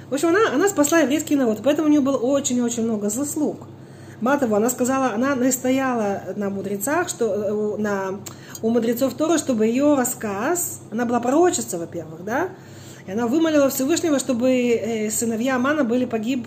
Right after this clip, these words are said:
э, были убиты. Также ещё во Вторую Отечественную войну, то есть она видела то, что будет через две тысячи лет. Она была пророчеством, она, пророчи-, пророчицей, и она настояла на том, чтобы её история была занесена в Танах.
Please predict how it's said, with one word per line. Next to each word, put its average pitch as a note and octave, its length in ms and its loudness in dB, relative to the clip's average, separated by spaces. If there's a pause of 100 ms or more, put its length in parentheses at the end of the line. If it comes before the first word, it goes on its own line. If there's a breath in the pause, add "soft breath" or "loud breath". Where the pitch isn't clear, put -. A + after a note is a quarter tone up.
(120)
э, G#3 380 -2
были A#3 280 -4
убиты. A#3+ 680 -2 (300 loud breath)
Также B3+ 260 0
ещё C4+ 220 2
во B3+ 100 2
Вторую C#4 240 2
Отечественную B3+ 580 2
войну, C#4+ 240 4
то G3+ 100 -2
есть G3+ 120 -2
она A3+ 120 0
видела G#3+ 320 -2
то, A3+ 160 -2
что A#3 120 -8
будет G3+ 160 -4
через G3+ 160 -8
две G#3 140 -6
тысячи G#3 240 -8
лет. A3 160 -4 (340 loud breath)
Она B3+ 160 0
была C4+ 160 0
пророчеством, E4 480 0
она, B3 300 0
пророчи-, A3 600 -4
пророчицей, G3+ 920 0 (260 loud breath)
и G3+ 40 -10
она A3+ 80 0
настояла B3 340 2
на G#3+ 80 -2
том, D4+ 180 2
чтобы G#3 300 -2
её A3+ 340 0
история C4 440 0
была G#3+ 240 -2
занесена A#3 440 -2
в G3 60 -8
Танах. C#4 400 -6